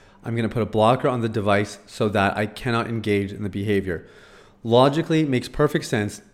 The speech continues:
in reality, it never works. The second dimension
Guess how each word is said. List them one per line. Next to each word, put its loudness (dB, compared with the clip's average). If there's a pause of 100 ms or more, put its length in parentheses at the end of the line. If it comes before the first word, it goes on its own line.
(120)
in 4
reality, 4 (100)
it 2
never 2
works. -8 (760)
The -4
second 2
dimension 0